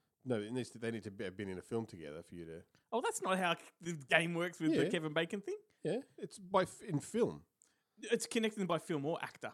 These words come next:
Speaker 2: or personality. Like, how can you
Speaker 1: No, no, no. It's by film.
Speaker 2: <laughs> I don't think it is. But if we wanna play that rule, then I'm fucked completely.
Speaker 1: So, well, okay, all right.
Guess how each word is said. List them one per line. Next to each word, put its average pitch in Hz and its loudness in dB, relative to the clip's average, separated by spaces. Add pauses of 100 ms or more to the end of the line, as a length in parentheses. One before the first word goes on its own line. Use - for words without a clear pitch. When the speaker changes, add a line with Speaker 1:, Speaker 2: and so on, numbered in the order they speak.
Speaker 2:
or 139 -4
personality. 127 -2
Like, 110 -8
how 147 0
can - -2
you - 0
Speaker 1:
No, 92 -4
no, 82 -6
no. 73 -10
It's 117 -10
by 185 -2
film. - -8 (240)
Speaker 2:
<laughs> - -12
I 214 6
don't 247 8
think 214 0
it 208 2
is. 190 2 (260)
But 185 4
if 180 4
we 180 4
wanna 190 2
play 165 0
that 135 0
rule, 156 0
then 131 -4
I'm 139 -4
fucked - -4
completely. 143 -6 (520)
Speaker 1:
So, 151 4
well, 147 0 (120)
okay, 139 -8 (480)
all 143 2
right. 117 2